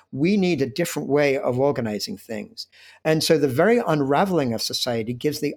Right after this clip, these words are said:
opportunity to rework it, to offer a society for the future that could actually be fundamentally different. It's a great challenge. I'm not saying it's easy, and I'm not even saying that it's the most likely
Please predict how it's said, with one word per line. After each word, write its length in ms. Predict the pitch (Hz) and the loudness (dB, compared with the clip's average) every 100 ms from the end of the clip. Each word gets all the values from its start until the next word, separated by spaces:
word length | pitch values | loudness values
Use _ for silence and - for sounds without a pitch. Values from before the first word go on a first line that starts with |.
| - | -4
opportunity 1000 | 202 - 202 - 214 202 127 98 87 - _ _ - | -4 -4 -4 -2 0 0 -2 -4 -6 -12 _ _ -4
to 380 | - 156 147 - | 2 2 2 -2
rework 960 | 127 147 180 180 170 143 143 165 165 | -2 0 2 0 -2 0 2 2 0
it, 400 | 104 82 - - - _ _ | -6 -8 -10 -12 -12 _ _
to 280 | - 160 156 | 0 0 2
offer 380 | 135 156 170 147 147 | 0 0 0 0 0
a 80 | 135 | -2
society 680 | 139 - 147 147 143 139 | -2 -2 2 2 4 2
for 320 | 131 - 143 | 0 0 0
the 120 | 135 120 | 0 -4
future 580 | - 156 156 131 104 - _ - | -2 -2 0 -4 -4 -8 _ -2
that 160 | 147 | -2
could 140 | 156 147 | 0 0
actually 340 | 165 - 170 | -2 0 -2
be 140 | 143 143 | -2 -6
fundamentally 840 | - 156 185 165 143 135 143 139 | -6 -4 0 2 0 0 -2 -2
different. 640 | 127 139 - 110 - - - _ - | -2 -4 -8 -16 -18 -20 -20 _ -2
It's 140 | 180 | 2
a 60 | 185 | 2
great 220 | 190 240 | 2 2
challenge. 480 | - 190 160 104 - | 0 0 0 -4 -2
I'm 120 | 156 | 0
not 160 | 190 185 | 2 2
saying 240 | 180 151 | 2 2
it's 140 | 123 147 | 0 -2
easy, 420 | 170 120 104 - - - - | -2 -2 -2 -4 -14 -14 -2
and 140 | 147 | 2
I'm 120 | 147 147 | 2 4
not 200 | 160 151 | 4 4
even 320 | 147 139 123 | 2 0 0
saying 320 | - 139 127 | 0 0 0
that 140 | 131 151 | 0 0
it's 400 | 131 127 - - _ _ | -2 0 -2 -2 _ _
the 140 | 135 131 | -4 -2
most 400 | 139 175 214 135 | 2 2 2 0
likely 580 | 123 123 131 120 117 | -2 -2 -2 -2 -2